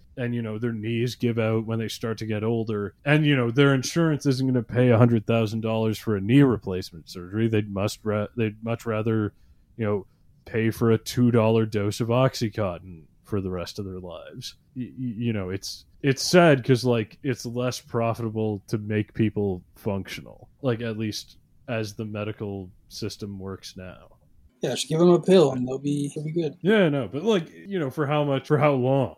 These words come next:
Speaker 2: For the rest of your life.
Speaker 1: That's the thing. Like, it's, it's, it's so short-sighted because, like, you know, once you're addicted to it, then how long is it until you start, like, upping the dosage and then, you know, you accidentally overdose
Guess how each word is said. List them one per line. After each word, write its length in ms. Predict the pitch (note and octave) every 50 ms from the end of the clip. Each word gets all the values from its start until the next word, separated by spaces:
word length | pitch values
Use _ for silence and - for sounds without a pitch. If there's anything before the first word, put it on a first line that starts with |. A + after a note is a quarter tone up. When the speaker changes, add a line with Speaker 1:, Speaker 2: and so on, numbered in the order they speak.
| _
Speaker 2:
For 80 | - C#3+
the 100 | C3 C3
rest 240 | C#3 D3+ C#3+ - -
of 60 | D3+
your 140 | D3 C#3+ C#3
life. 360 | D3 C3+ B2 A#2+ - - - -
Speaker 1:
That's 200 | - B2+ B2+ -
the 100 | - A#2+
thing. 400 | A2 - - B2+ A#2+ A2 F#2+ F#2+
Like, 200 | G2 G#2+ G#2+ A2
it's, 240 | A2+ A2 G#2 - - _
it's, 320 | - C#3 B2 - - - -
it's 200 | D3 C3+ B2+ -
so 280 | - - D3+ D3+ D3+ D3
short-sighted 880 | - - - - B2+ C3+ C#3+ C3+ - - - A#2+ A2 G#2 G#2 G2 F#2+ G#2
because, 360 | G#2+ G2 - A#2 A2+ G#2 A2
like, 280 | A#2 A2 G#2 - - _ _ _ _ - - - _
you 80 | - B2
know, 140 | A#2 A2+ A2 - - -
once 300 | A#2+ B2+ C3 C#3 C3+ -
you're 140 | D#3 D3+ C3+
addicted 560 | A2+ F#2+ - A#2+ B2+ - - - B2+ A2+ A2
to 220 | - B2 A#2 A2+ A2+
it, 120 | G#2 -
then 480 | A#2 A#2 A2 A2+ A2 G#2 G#2 G2+ G2 - - _
how 200 | - B2 C3+ C3
long 640 | C3 C3 B2+ B2 B2 B2 B2+ B2+ B2+ B2 A#2+ A#2+ - -
is 200 | B2 B2 A#2 A2+
it 120 | B2+ A#2
until 280 | A#2 A2+ A2 - B2 A#2+
you 120 | A#2 A2
start, 320 | G#2+ - - B2 A#2 A#2 G#2+
like, 200 | A#2 A2+ G#2 - -
upping 380 | A#2+ A#2 A2+ - B2+ B2 B2 A#2
the 100 | A#2 A2+
dosage 720 | - - A2+ A2 A#2 A#2 - - A#2+ A2+ G#2 G2+ G#2+ -
and 240 | G#2 A#2 A2 G#2+ G#2+
then, 340 | G#2 G#2 G#2 G#2 G#2 G2+ F#2+ - - _ -
you 80 | A2+
know, 100 | A#2 A2
you 180 | G#2+ G#2+ A2 - -
accidentally 640 | A2+ G#2+ A2 G#2+ - - A2+ A2+ A2+ A2 G#2+ G#2 G2
overdose 800 | G2+ G#2+ A2+ A2 A2 G#2 G#2+ G#2 G2+ G2 F#2 - - - -